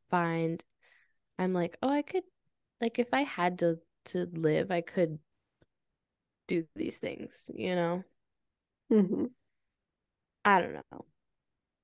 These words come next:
Speaker 1: But <sighs> I still, I think life is very precious still, and
Speaker 2: I remember
Speaker 1: yeah.
Speaker 2: learning about, you know,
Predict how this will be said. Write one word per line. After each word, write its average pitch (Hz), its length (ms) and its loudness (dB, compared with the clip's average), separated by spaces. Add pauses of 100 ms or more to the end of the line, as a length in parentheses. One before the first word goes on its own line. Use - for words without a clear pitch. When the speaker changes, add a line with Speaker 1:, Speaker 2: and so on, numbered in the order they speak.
Speaker 1:
But - 280 4 (2500)
<sighs> 302 840 -2
I 226 100 4
still, 196 440 0 (500)
I 202 120 0
think 190 360 -2 (240)
life 175 260 0
is 165 140 -6
very 156 180 -4
precious - 480 -8
still, - 380 -6
and - 260 -10 (720)
Speaker 2:
I 269 80 6
remember 320 400 10
Speaker 1:
yeah. 233 60 12
Speaker 2:
learning 202 560 10
about, 165 420 0 (280)
you 214 100 8
know, - 220 2